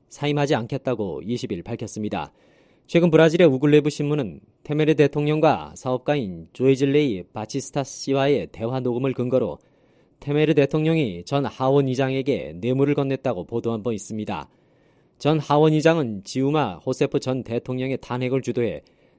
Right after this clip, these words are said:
테메르 대통령이 집권할 수 있게 한 사람입니다. 테메르 대통령은 이십 일 연설에서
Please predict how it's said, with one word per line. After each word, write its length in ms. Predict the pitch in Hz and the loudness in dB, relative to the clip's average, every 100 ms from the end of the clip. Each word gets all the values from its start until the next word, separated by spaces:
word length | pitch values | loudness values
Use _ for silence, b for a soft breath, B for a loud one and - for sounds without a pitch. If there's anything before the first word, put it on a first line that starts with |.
| _ | _
테메르 360 | 147 143 147 | -4 2 2
대통령이 540 | 147 131 131 139 139 113 | 4 2 2 -2 -2 -4
집권할 480 | - 117 143 143 127 | -6 -4 -2 0 -2
수 100 | 113 | -4
있게 220 | 104 107 | -2 -2
한 160 | 101 | -2
사람입니다. 760 | 80 113 110 110 104 101 73 - b b b b b b | -8 -8 -6 -4 -6 -6 -8 -10 b b b b b b
테메르 300 | - 160 170 | 0 4 6
대통령은 500 | 165 160 170 180 196 | 6 4 4 0 2
이십 240 | 147 139 147 | 2 0 0
일 100 | 143 | 2
연설에서 640 | 131 127 139 139 110 65 | 2 2 0 0 -4 -6